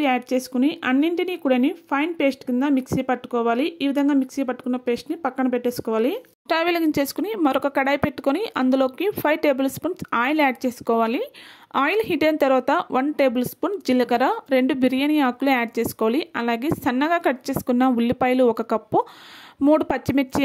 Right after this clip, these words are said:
యాడ్ చేసుకుని, వీటన్నింటినీ కూడాని బాగా ఫ్రై చేసుకోవాలి.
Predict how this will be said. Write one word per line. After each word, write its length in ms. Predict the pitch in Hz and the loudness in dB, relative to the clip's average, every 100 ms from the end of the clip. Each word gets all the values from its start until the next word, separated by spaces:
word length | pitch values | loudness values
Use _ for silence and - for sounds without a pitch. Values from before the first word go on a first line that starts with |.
| 254 | 2
యాడ్ 160 | 247 254 | 2 2
చేసుకుని, 380 | 247 - 247 403 - 277 | 0 0 0 0 0 0
వీటన్నింటినీ 600 | 269 269 294 302 311 302 | 2 2 2 2 0 0
కూడాని 280 | 269 254 302 370 269 | 2 2 0 0 -2
బాగా 220 | 254 285 294 | 0 -2 2
ఫ్రై 140 | 247 240 247 | 2 2 0
చేసుకోవాలి. 540 | - 240 233 226 | 0 0 2 2